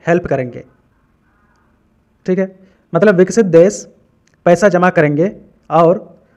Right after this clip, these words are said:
अ, फंड में पैसा जमा करेंगे, उस फंड के through डेवलपिंग कंट्रीज और अल्प विकसित देश यानी सेमी डेवलप्ड कंट्रीज को सहायता प्रदान की जाएगी क्लाइमेट चेंज की समस्या से लड़ने में।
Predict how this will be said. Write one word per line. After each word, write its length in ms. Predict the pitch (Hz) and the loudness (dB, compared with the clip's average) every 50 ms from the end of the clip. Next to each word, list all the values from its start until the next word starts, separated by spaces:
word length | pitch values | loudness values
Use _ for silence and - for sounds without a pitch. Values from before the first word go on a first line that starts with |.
| _ _ _ _ _ - | _ _ _ _ _ -2
अ, 200 | 160 156 156 156 | 0 2 2 2
फंड 300 | 151 156 190 196 208 196 | 0 0 0 0 0 0
में 120 | 185 185 | -2 0
पैसा 200 | 180 165 160 185 | 0 0 0 0
जमा 200 | 170 170 165 165 | 0 0 0 0
करेंगे, 300 | 170 170 139 180 151 175 | 0 0 -2 -2 -2 -4
उस 260 | 190 - 190 214 - | -4 -4 -4 -4 -4
फंड 200 | - 170 156 151 | -4 -4 -4 -2
के 100 | 151 160 | -2 -2
through 240 | 156 156 147 139 156 - - - _ _ _ _ _ _ _ - 151 | -4 -2 -4 -6 -6 -6 -10 -20 _ _ _ _ _ _ _ -8 -4
डेवलपिंग 380 | 143 147 147 156 151 175 170 | -2 0 0 0 -2 -2 -4
कंट्रीज 340 | 165 156 143 170 190 208 202 | -4 -4 -2 -2 -4 -4 -4
और 480 | - - 151 175 208 226 - - _ _ _ _ _ _ - | -4 -2 -2 -2 -2 -4 -10 -18 _ _ _ _ _ _ -4
अल्प 200 | 151 156 170 170 | -2 0 0 0
विकसित 320 | 170 151 156 147 - 175 151 | 0 -2 -2 -4 -4 -8 -6
देश 240 | 147 135 131 - 147 | -4 -6 -6 -4 -4
यानी 120 | 139 151 | -4 -4
सेमी 240 | 151 165 143 151 156 | -2 -2 -2 -2 -2
डेवलप्ड 320 | 143 139 139 143 151 156 | -2 -4 -4 -4 -6 -6
कंट्रीज 380 | 151 147 127 127 139 143 156 147 | -6 -8 -8 -6 -6 -6 -6 -6
को 320 | - 135 156 196 - - _ _ _ | -8 -8 -8 -8 -10 -14 _ _ _
सहायता 360 | - 135 135 135 131 180 208 | -10 -8 -8 -8 -6 -8 -8
प्रदान 360 | 214 - - 131 131 131 143 | -8 -8 -8 -8 -6 -6 -8
की 160 | 139 135 131 | -8 -8 -8
जाएगी 340 | 123 131 127 127 135 170 196 - - _ _ _ _ _ _ _ _ _ _ _ _ _ _ _ - | -6 -6 -6 -6 -6 -8 -10 -10 -14 _ _ _ _ _ _ _ _ _ _ _ _ _ _ _ 0
क्लाइमेट 380 | 185 190 196 208 226 247 240 | 2 4 4 4 2 0 -2
चेंज 500 | - - - 175 175 202 214 196 - - - _ _ _ _ - | -4 -6 -2 0 0 0 0 -4 -10 -16 -20 _ _ _ _ -4
की 80 | 185 | -4
समस्या 380 | 180 - 165 156 160 165 - 185 | -2 -2 -2 -4 -2 -2 -2 -2
से 140 | 185 185 170 | 0 0 0
लड़ने 480 | 156 139 127 127 135 151 180 196 - - | 0 -2 -2 -2 -4 -4 -4 -6 -8 -10
में। 200 | 139 131 110 - | -10 -8 -10 -10